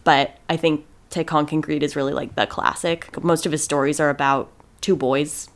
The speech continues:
and their relationship, whether it's friendship or brotherhood. And, uh, he, he has that great aesthetic of sort of urban, semi,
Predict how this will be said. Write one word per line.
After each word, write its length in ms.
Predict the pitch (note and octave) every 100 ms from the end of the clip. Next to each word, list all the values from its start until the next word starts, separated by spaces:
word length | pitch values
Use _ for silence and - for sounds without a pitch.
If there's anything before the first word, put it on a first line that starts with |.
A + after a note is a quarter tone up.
| -
and 140 | D#3+
their 100 | D3
relationship, 600 | C#3+ C#3+ D3 E3 D#3+ D#3
whether 160 | D3 B2+
it's 100 | B2+
friendship 480 | - C#3 C3+ C#3+ -
or 80 | C#3
brotherhood. 920 | - B2 C#3 C3+ D#3 E3+ D3+ D3 D#3+ -
And, 380 | F3+ E3 D#3 D#3
uh, 360 | D3+ C#3+ C#3 -
he, 260 | - F#3
he 380 | - F#3 G3+ F#3+
has 220 | F3+ F3
that 260 | - C3+ -
great 420 | D#3+ D3+ D3+ - -
aesthetic 540 | D3+ - - C#3+ C#3
of 420 | - D3 C#3+ C#3+ - - - - -
sort 200 | G3 D#3+
of 140 | C#3 -
urban, 800 | E3+ D#3+ E3 D#3+ D3+ D3+ D3+ - -
semi, 720 | - - E3 D#3 D3 C#3+